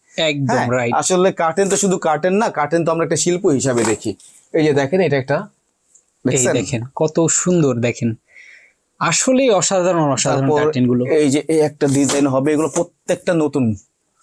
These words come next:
Speaker 1: আচ্ছা।
Speaker 2: প্রত্যেকটা নতুন কালেকশন। আমরা অন্য অন্য ভিডিওতে এগুলো শো করি নাই,
Speaker 1: যেহেতু
Speaker 2: আপনার
Speaker 1: নতুন
Speaker 2: ভিডিওতে।
Speaker 1: বছর, আহ, already চলে
Speaker 2: জি, জি,
Speaker 1: আসছে,
Speaker 2: জি।
Speaker 1: আমরা
Speaker 2: তারপর
Speaker 1: নতুন
Speaker 2: এটার
Speaker 1: বছরে
Speaker 2: ভিতরে
Speaker 1: আছি।
Speaker 2: এই একটা কালার হবে।
Speaker 1: একদম
Speaker 2: এই
Speaker 1: দেখেন।
Speaker 2: যে, অ-, অনেক কালেকশন তো আসলে মেলে ধরাটো, এই যে দেখেন।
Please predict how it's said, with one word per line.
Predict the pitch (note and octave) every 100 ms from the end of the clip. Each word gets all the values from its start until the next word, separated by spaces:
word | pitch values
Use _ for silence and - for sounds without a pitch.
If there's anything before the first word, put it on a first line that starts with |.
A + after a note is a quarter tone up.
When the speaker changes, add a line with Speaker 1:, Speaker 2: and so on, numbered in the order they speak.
| - _ -
Speaker 1:
আচ্ছা। | F#3 -
Speaker 2:
প্রত্যেকটা | B2+ G3+ F#3 F#3
নতুন | E3+ D#3 D#3
কালেকশন। | C3+ C3+ B2+ F#3+
আমরা | G#3 D3+ C#3+
অন্য | C#3 C#3+
অন্য | C#3
ভিডিওতে | B2+ B2+ C3+ C#3
এগুলো | C3+ C#3
শো | C3 C3
করি | A#2 C#3 C3
নাই, |
Speaker 1:
যেহেতু | E3+ - C4
Speaker 2:
আপনার | G#3+
Speaker 1:
নতুন | G3
Speaker 2:
ভিডিওতে। | - B2+
Speaker 1:
বছর, | F3 F3 - G#3+ G3
আহ, | E3 D#3+ D#3
already | E3 F3
চলে | F3+ F#3+
Speaker 2:
জি, | -
জি, | D#3+ G#2+ A#2
Speaker 1:
আসছে, | F3+
Speaker 2:
জি। | F#3 D#3+
Speaker 1:
আমরা | C3
Speaker 2:
তারপর | E3
Speaker 1:
নতুন | D3 C#3+ E3+
Speaker 2:
এটার | D#3+
Speaker 1:
বছরে | D#3+ D#3
Speaker 2:
ভিতরে | E3 E3
Speaker 1:
আছি। | D#3+
Speaker 2:
এই |
একটা | D#3+ - D3+
কালার | C#3+ D3 D3+
হবে। | D3 D3+ C#3 D4 - - _ _
Speaker 1:
একদম | C#3 C3+ C3
Speaker 2:
এই | B2+
Speaker 1:
দেখেন। | C#3 C#3+
Speaker 2:
যে, | B2 C3 - _ - - - - -
অ-, | D#3+ C3+ -
অনেক | D#3+ E3+
কালেকশন | D#3+ F3 F3 - F#3
তো | F#3+
আসলে | E3+ D#3 D3+
মেলে | C#3+ D3
ধরাটো, | C#3+ C#3 D3 D3 D3 D3+ -
এই | -
যে | G#2+
দেখেন। | F#2+ E2